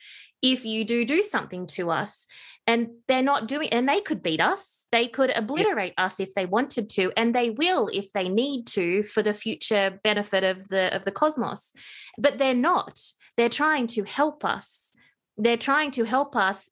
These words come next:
Speaker 1: despite majority of us not having reached that momentum yet, and they're just being patient with us like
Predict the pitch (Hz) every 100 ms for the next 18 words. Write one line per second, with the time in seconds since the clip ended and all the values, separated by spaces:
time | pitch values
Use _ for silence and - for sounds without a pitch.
0 | 202 226 - - 254 233 202 - _ _
1 | _ _ 220 202 220 262 285 226 208 190
2 | 180 190 - - 208 214 214 220 214 202
3 | 214 - - 196 202 196 208 262 302 247
4 | 208 170 165 208 202 214 226 220 233 -
5 | 220 214 - 269 269 269 - 190 175 202
6 | - 202 202